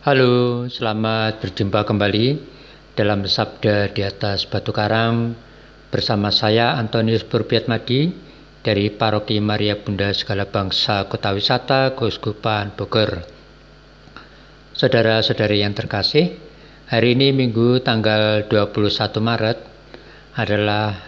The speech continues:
Pekan Prapaskah kelima. Bacaan-bacaan kitab suci yang bisa dibaca terlebih dahulu untuk bahan permenungan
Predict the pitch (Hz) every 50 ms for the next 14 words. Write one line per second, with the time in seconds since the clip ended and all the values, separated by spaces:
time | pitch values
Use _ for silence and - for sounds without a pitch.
0 | - - - - - - - - - - - - - - - - - - - -
1 | 117 110 107 104 104 104 101 101 - - - 107 104 - - 107 95 - - -
2 | - 107 104 101 92 - - - - - - - 120 117 117 113 104 90 82 80
3 | - - - - - - - - - - - - - - - - - - - -
4 | - - - - - 113 - 127 120 110 117 113 - 127 113 113 - - 123 117
5 | - - 117 - - 139 139 147 151 156 160 156 151 - 120 110 98 - - 104
6 | - - - 107 104 - 113 101 - - 107 101 - - - 113 107 104 104 -
7 | - 110 104 95 104 101 - 107 - 101 98 95 101 113 127 135 127 107 113 104
8 | - 101 101 101 98 - - 98 101 101 101 101 101 98 98 98 98 98 98